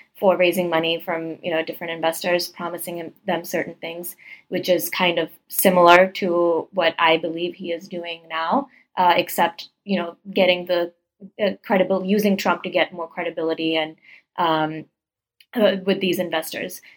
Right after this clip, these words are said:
So, uh, that part, uh, is something he is, he was very concerned about, and I think he continues to be concerned about. So I think he, as much as he likes to talk and try to get his way out of things,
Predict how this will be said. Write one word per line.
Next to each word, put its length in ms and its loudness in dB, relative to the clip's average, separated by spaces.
So, 460 4
uh, 340 6
that 280 4
part, 340 2
uh, 100 -10
is 160 -2
something 260 -2
he 240 -6
is, 240 -6
he 120 -2
was 180 -6
very 340 2
concerned 400 -8
about, 340 4
and 100 -6
I 80 -4
think 200 -12
he 80 -18
continues 500 -10
to 100 -10
be 100 -10
concerned 360 -14
about. 240 -2
So 300 -4
I 120 0
think 320 -6
he, 480 -10
as 160 -2
much 300 4
as 120 -2
he 100 -2
likes 300 4
to 80 -10
talk 520 4
and 200 -10
try 220 2
to 60 -2
get 180 0
his 160 -10
way 160 2
out 180 4
of 100 -10
things, 540 -8